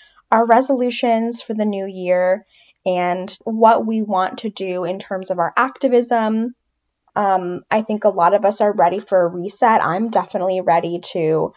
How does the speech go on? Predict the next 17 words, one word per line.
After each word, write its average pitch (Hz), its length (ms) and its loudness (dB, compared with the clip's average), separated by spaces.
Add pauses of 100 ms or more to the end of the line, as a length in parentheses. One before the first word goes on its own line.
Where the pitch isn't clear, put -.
(200)
reintroduce 233 920 4
some 175 320 0
routine 277 560 4
into 247 320 2
my 208 200 0
life 185 640 2 (100)
and 185 580 -2 (920)
do 220 320 2
a - 140 4
bit 190 240 6
more 175 640 0
self-care 247 1000 4 (260)
<laughs> - 280 0
in 233 120 2
the 226 80 2
new 202 220 0
year. 190 540 2